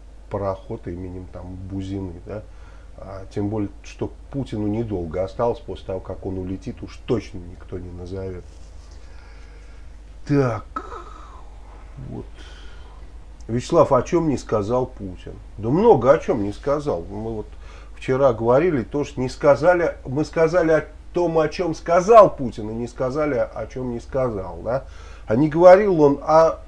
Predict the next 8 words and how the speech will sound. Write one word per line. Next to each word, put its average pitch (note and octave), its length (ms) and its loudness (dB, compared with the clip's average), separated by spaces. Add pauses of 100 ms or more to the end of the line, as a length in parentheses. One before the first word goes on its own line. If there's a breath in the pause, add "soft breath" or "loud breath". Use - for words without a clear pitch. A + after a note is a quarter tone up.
(480)
Сенцове, A2+ 800 -2
о B2+ 100 -2
Савченко, G2+ 880 -2 (380 soft breath)
о A2+ 100 8
болотниках C3 960 6
он A#2 180 -2
не A#2 120 -4
говорил, A#2 640 -4